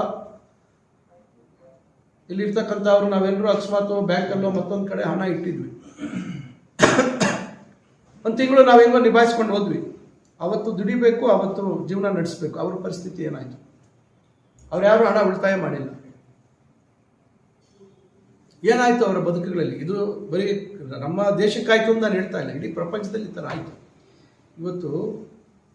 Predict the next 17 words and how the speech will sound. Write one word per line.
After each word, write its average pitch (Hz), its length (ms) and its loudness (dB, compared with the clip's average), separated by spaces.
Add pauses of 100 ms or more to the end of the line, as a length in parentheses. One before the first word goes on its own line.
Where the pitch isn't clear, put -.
(140)
ಸಮಾಜದಲ್ಲಿ 220 840 2
ಧರ್ಮದ 214 380 2
ಆಧಾರದ 190 540 2
ಮೇಲೆ 160 200 -4
ಇವತ್ತು 175 340 -6
ಸಮಾಜವನ್ನ 175 720 -6
ಒಡಿತಕ್ಕಂಥ 156 600 -8
ಕೆಲಸ 127 400 -12
ಮಾಡಿದ್ರೆ 123 560 -12 (680)
ನಾಳೆ 196 200 -2
ಈ 196 220 -2
ರೀತಿ 233 500 -2
ಪರಿಸ್ಥಿತಿಗಳು, 185 1040 -6 (1200)
ಮುಗ್ಧ 226 320 0
ಜನರ 226 420 4
ಪ್ರಾಣಗಳನ್ನು 190 560 -2
ಕಳ್ಕೊಳ್ತಾರೆ, 165 640 -8